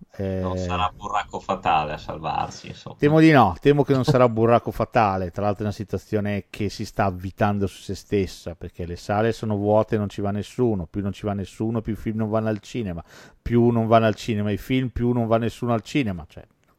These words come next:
Speaker 2: Eh, sì.
Speaker 1: Cioè, è, è veramente un, un, un girone infernale senza fine, quindi durissima, va bene.
Speaker 2: Sì.
Speaker 1: Possiamo solamente chiosare dicendo, come abbiamo già detto in quella puntata,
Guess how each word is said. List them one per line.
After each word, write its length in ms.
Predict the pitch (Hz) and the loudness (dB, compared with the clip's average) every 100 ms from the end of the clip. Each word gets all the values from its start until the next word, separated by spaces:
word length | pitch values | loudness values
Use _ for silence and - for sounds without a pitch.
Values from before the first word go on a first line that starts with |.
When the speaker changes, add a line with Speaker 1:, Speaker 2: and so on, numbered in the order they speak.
| - 98 | -8 -4
Speaker 2:
Eh, 140 | 95 | -4
sì. 120 | - - - _ - | -6 -18 -20 _ 4
Speaker 1:
Cioè, 300 | 117 110 - | 6 6 0
è, 640 | 110 110 107 110 120 120 | -4 -2 -2 -2 0 2
è 60 | 107 | 2
veramente 680 | 117 113 110 117 120 113 113 | 4 2 2 -2 -2 0 0
un, 100 | 107 | 0
un, 680 | 104 107 101 104 113 110 - | -4 -8 -8 -10 -10 -10 -8
un 200 | 113 113 | -8 -8
girone 460 | 98 117 120 123 | -2 2 2 2
infernale 760 | 120 107 - 110 98 104 107 104 | -2 -4 -2 -2 -2 -2 0 -2
senza 320 | - 98 104 | -4 -8 -8
fine, 480 | - 113 107 101 95 | -6 -2 -2 -2 -4
quindi 500 | - 101 101 101 92 - - - - - - - _ _ - | -4 -4 0 0 0 -6 -20 -20 -20 -20 -20 -20 _ _ 0
durissima, 720 | 127 160 - - 107 104 98 - - - - - | 6 6 6 -2 -4 -2 -4 -6 -18 -20 -20 -16
va 240 | 123 160 | 2 4
bene. 380 | 117 78 78 90 - _ - | 4 -2 -10 -14 -18 _ -18
Speaker 2:
Sì. 140 | - _ - | -18 _ -8
Speaker 1:
Possiamo 380 | 113 - 139 135 | -4 2 2 2
solamente 500 | 135 127 131 123 123 | 0 0 -2 -4 -4
chiosare 460 | 123 110 131 120 | 0 2 4 4
dicendo, 440 | 117 - 139 135 120 | 0 -2 0 2 0
come 140 | 113 | -2
abbiamo 280 | 104 110 110 | -2 -2 -2
già 140 | 107 | -2
detto 200 | 110 104 | -2 -2
in 60 | 107 | -2
quella 200 | 117 110 | -2 -2
puntata, 720 | - 117 117 117 113 - 117 | -2 -8 0 4 4 4 0